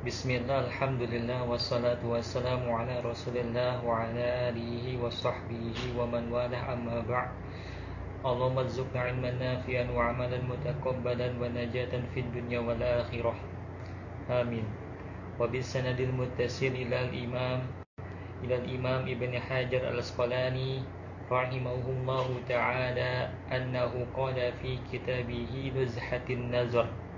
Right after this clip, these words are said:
إلى قوله: "Wa ma takhallafat ifadatul ilmi anhu kana masyhuran faqat."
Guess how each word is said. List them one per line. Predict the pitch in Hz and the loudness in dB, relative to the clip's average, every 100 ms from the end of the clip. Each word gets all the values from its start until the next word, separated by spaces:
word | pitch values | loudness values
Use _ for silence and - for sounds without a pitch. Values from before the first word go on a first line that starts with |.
| - - - - - - | -10 -10 -10 -10 -10 -6
إلى | 123 117 127 135 131 | -4 0 4 2 2
قوله: | 131 127 123 120 117 120 147 160 - - - - | 0 0 -2 -2 -4 -2 -2 -4 -6 -10 -8 2
"Wa | 117 | 4
ma | 123 135 131 | 6 4 4
takhallafat | 123 120 135 127 123 139 147 156 156 - | 4 4 2 2 4 4 6 4 4 0
ifadatul | 131 123 139 135 131 123 123 123 | -4 2 6 6 6 4 4 4
ilmi | 120 113 143 156 156 160 160 - | 4 4 2 0 0 -2 -2 -4
anhu | 139 131 123 117 131 151 151 | 0 2 2 0 0 0 0
kana | 151 160 143 123 | 0 2 0 0
masyhuran | 123 - - 139 117 117 | 0 0 0 2 2 4
faqat." | - 117 110 | 4 4 4